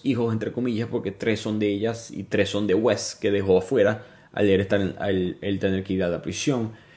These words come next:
Tony, su hermano, murió de una enfermedad renal en la prisión a los treinta y ocho, así que él se quedó sin su hermano en la cárcel.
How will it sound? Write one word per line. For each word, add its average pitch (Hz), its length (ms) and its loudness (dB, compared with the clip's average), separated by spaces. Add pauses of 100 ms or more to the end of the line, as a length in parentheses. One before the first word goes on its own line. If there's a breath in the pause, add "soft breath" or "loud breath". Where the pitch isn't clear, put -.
(300 loud breath)
Tony, 151 400 4
su 143 140 -2
hermano, 135 380 2
murió 131 500 4
de 127 80 4
una 123 300 2
enfermedad 113 520 0
renal 120 540 -2
en 110 180 -4
la 104 140 0
prisión 127 340 -2
a 123 40 -2
los 110 120 -4
treinta 101 280 -6
y 127 80 -2
ocho, 147 280 -2
así 110 160 -10
que 110 120 -6
él 101 60 -6
se 101 160 -6
quedó 101 200 -4
sin 98 240 -8
su - 120 -14
hermano 98 300 -6
en 95 80 -6
la 92 140 -8
cárcel. 147 360 -6